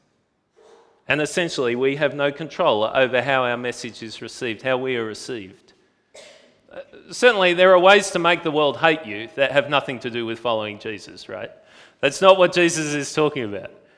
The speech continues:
He's saying as we faithfully seek to follow him, the world's gonna hate us and it's got nothing to do with us. Some will respond, but many will hate us. And it's not about us. It reflects,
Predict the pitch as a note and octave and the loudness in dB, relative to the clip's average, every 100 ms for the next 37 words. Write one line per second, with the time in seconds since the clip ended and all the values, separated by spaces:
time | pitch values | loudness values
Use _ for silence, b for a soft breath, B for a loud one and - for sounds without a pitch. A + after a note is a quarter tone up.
0 | b _ - - E3 E3 D#3 D#3+ D3 D3 | b _ -6 0 2 2 -2 -2 -4 0
1 | F3+ F#3+ F#3+ E3 D3 - F3 F3 F3+ - | 2 2 0 0 -2 -4 -4 -4 -10 -2
2 | E3 E3+ E3 B2+ G2+ A2 B2 b b _ | 0 2 0 -6 -10 -12 -20 b b _
3 | C3 C3+ E3 E3+ - D#3+ C#3+ D3 C3+ A2 | -6 -2 -2 -2 -4 -4 0 2 2 2
4 | A2+ B2 A#2+ A#2+ C#3 B2+ C3 - C3+ B2 | -2 -8 -10 -10 -8 -6 -8 -8 -12 -12
5 | A2 B2 A#2+ A#2 G2 G2 - - - _ | -10 -8 -6 -6 -8 -10 -18 -20 -20 _
6 | _ _ _ _ _ _ _ _ _ - | _ _ _ _ _ _ _ _ _ -4
7 | D#3+ F#3 F#3+ F#3 - C#3 A2+ G#2+ A#2+ - | -2 0 0 0 -2 -4 -4 -6 -14 -20
8 | b b b _ _ _ _ - B2+ B2+ | b b b _ _ _ _ -6 -6 -4
9 | C3 A#2 G2+ G#2 B2 G#2+ G2 - - - | -6 -6 -8 -10 -10 -10 -12 -16 -20 -20
10 | _ _ _ _ _ _ _ _ _ _ | _ _ _ _ _ _ _ _ _ _
11 | _ _ b b C#3 D3+ C#3 E3+ G3 F3+ | _ _ b b -4 -4 -4 0 2 4
12 | D#3 B2+ B2 B2+ D3+ C#3 C#3+ - F3+ F#3 | 4 4 2 0 -4 -2 -4 -2 2 2
13 | F#3+ - - | 2 -10 -16